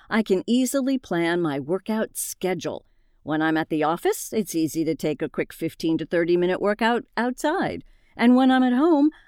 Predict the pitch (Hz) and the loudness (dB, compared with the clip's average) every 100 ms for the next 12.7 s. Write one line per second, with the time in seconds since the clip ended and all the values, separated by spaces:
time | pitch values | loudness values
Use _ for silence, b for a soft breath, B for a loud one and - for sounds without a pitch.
0 | b 254 254 226 - 302 302 302 226 165 | b -4 2 2 4 4 4 2 2 0
1 | - 147 151 185 208 214 208 196 190 196 | -2 -4 2 2 2 2 0 -2 -2 -4
2 | - 170 165 175 165 - 170 165 151 147 | -6 -8 -6 -6 -6 -4 -2 -2 -2 -2
3 | 143 143 143 - _ _ _ 185 175 233 | -2 -2 -4 -6 _ _ _ -4 0 2
4 | 254 254 233 220 226 285 339 - - - | 2 2 0 -2 0 0 0 -4 -14 -16
5 | - - 277 277 220 151 - 156 226 226 | -14 -4 2 4 4 2 -2 -6 -6 -2
6 | 370 359 339 320 311 311 311 135 92 - | -2 2 4 4 4 0 0 -6 -10 -14
7 | _ _ 143 120 - 202 175 180 233 233 | _ _ -8 -6 -2 -2 -2 0 2 2
8 | 127 87 _ _ _ 175 156 151 - 180 | 0 -4 _ _ _ 0 2 0 -2 -6
9 | - - 175 - 220 320 _ _ - 226 | -4 -2 -2 -2 0 0 _ _ 0 4
10 | 220 226 254 294 233 147 - - 196 170 | 6 6 6 6 4 2 -2 -4 -2 -2
11 | - - 262 285 277 277 269 - 123 123 | -2 0 0 0 0 0 0 -2 -6 -8
12 | - 226 214 220 208 208 202 | -4 -2 0 -2 0 2 0